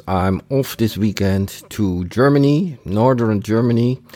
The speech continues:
which is a trip to Bremen, North Germany, and it's about two hundred fifty miles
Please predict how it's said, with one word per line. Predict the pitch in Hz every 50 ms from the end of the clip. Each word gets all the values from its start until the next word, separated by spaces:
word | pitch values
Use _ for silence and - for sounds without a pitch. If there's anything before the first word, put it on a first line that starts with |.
| - - - - - - - - _
which | - 110 113 107 101 - -
is | - 120 117 110 101 101
a | 113
trip | 110 - - - 123 120 117 - - -
to | - - 117 110 110 104
Bremen, | 95 92 95 110 110 110 117 120 127 135 139 139 135 139 139 131 123 123 113
North | 101 101 110 113 107
Germany, | 104 98 110 110 110 110 107 104 104 101 101 98 98 98
and | 73 85 98 101 98 98
it's | 95 95 - -
about | 95 92 92 92 95 95 - - -
two | - 120 110
hundred | 107 101 98 95
fifty | - - 107 98 - -
miles | 92 98 101 107 113 117 117 120 123 117 - -